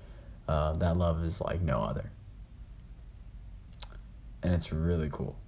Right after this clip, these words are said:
'cause your parents are your best friends, um, whether you like it or not.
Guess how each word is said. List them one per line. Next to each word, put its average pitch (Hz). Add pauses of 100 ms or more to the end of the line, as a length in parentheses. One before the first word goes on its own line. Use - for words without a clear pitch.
(580)
'cause 78 (340)
your 120
parents 147
are 147
your 143
best 147
friends, 131 (120)
um, 80 (100)
whether 80
you 80
like 82
it 78
or 76
not. -